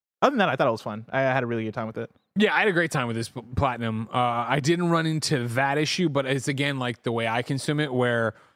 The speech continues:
Speaker 2: you know, you look at the trophy list for, um, a-, um, any game, like I usually do, right? And usually the hidden ones are the story ones. The other stuff of, like, get 'em down this way or use web takedowns or whatever, I'm seeing and keeping a thought on, right? And then trying to grind those out, yeah, when I have a big room or a big thing to go do.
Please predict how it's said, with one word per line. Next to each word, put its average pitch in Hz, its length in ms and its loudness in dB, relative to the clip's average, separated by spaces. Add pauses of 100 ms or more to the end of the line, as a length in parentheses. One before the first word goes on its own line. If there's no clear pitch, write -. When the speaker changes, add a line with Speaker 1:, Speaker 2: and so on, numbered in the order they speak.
(160)
Speaker 2:
you 143 80 0
know, 147 40 0
you 151 160 2
look 180 140 4
at 165 100 0
the 143 80 -2
trophy 151 360 0
list 127 240 -2
for, 123 480 -2
um, 120 180 -12
a-, 127 120 -10 (120)
um, 120 240 -14
any 139 180 0
game, 113 480 -4
like 117 220 -2
I 110 60 0
usually 113 400 -2
do, 107 200 0
right? 110 280 0
And 113 220 -4
usually 160 320 2
the 120 100 -4
hidden 123 260 -2
ones 107 180 -6
are 104 40 -6
the 101 80 -8
story 90 340 -8
ones. 87 320 -14 (400)
The 123 260 0
other 131 260 2
stuff 120 340 -2
of, 117 120 2
like, 107 360 -4
get 151 120 0
'em 165 80 0
down 180 140 0
this 185 180 -2
way 110 140 -2
or - 20 -4
use 117 320 -4
web 151 200 0
takedowns 107 420 -2
or 110 60 0
whatever, 123 420 2 (220)
I'm 135 160 0
seeing 151 420 -2
and 127 100 -6
keeping 117 360 -2
a 104 100 -4
thought 107 320 0
on, 101 260 -4
right? 104 280 -2
And 110 120 -4
then 101 60 -4
trying 98 280 -4
to 98 60 -4
grind 104 300 -2
those 101 160 -2
out, 98 160 -6
yeah, 92 140 -6
when 95 100 -6
I 98 60 -4
have 101 100 -2
a 98 40 -2
big 98 200 -4
room 98 280 -6
or 95 100 -4
a 98 40 -6
big 98 220 -8
thing 95 220 -10
to 95 60 -8
go 92 160 -6
do. 92 280 -8